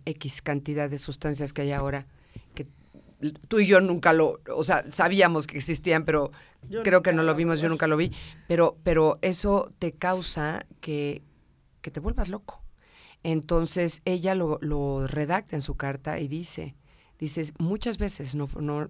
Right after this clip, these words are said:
Speaker 1: no era la primera vez que la golpeaba, pero iba en aumento, en aumento". Esta ocasión fue terrible porque lo que me hizo decidirme subir ese tuit fue que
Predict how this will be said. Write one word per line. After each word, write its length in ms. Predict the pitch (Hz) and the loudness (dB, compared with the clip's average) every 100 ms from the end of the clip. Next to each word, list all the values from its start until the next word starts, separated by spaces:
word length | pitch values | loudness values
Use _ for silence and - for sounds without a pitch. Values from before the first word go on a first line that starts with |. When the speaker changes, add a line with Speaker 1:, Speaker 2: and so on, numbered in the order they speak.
| - - - | -10 -16 -10
Speaker 1:
no 200 | 123 123 | -6 -4
era 120 | 175 | -2
la 120 | 214 | -4
primera 300 | 143 131 135 | -4 -4 -2
vez 160 | 135 - | -4 -4
que 80 | |
la 100 | 147 131 | -6 -6
golpeaba, 500 | 123 - 139 135 131 - - - | -6 -2 -2 -2 -8 -14 -16 -4
pero 160 | 170 | -2
iba 240 | 175 185 - - | 0 0 -4 -6
en 140 | 165 | -6
aumento, 480 | 151 156 156 156 156 | -2 -2 -2 -4 -4
en 80 | 156 | -4
aumento". 420 | 151 151 151 151 147 - - - | -4 -4 -4 -6 -8 -18 -14 -4
Esta 380 | 262 - 311 277 | -2 4 6 6
ocasión 500 | - 175 180 175 170 | 4 0 0 -2 -2
fue 120 | 170 | -4
terrible 540 | 165 156 165 151 147 | -2 -2 -2 -2 -4
porque 500 | 143 135 - 147 143 - - _ - - | 0 0 2 -2 -2 -6 -20 _ -20 -8
lo 220 | 170 165 | -2 0
que 160 | 185 175 | 0 0
me 180 | 185 190 | 2 2
hizo 460 | 240 247 - 208 | 2 2 2 2
decidirme 760 | 175 160 - 143 156 151 156 160 | 2 0 -2 -2 -2 -2 -2 -2
subir 460 | 160 147 143 147 143 | -4 0 0 0 -2
ese 240 | 139 151 | -4 -6
tuit 320 | 151 143 139 - - - - - - | -4 -6 -6 -12 -20 -20 -20 -20 -20
fue 460 | - - 196 185 175 _ - | -14 0 4 4 2 _ 2
que 300 | 196 196 | 2 2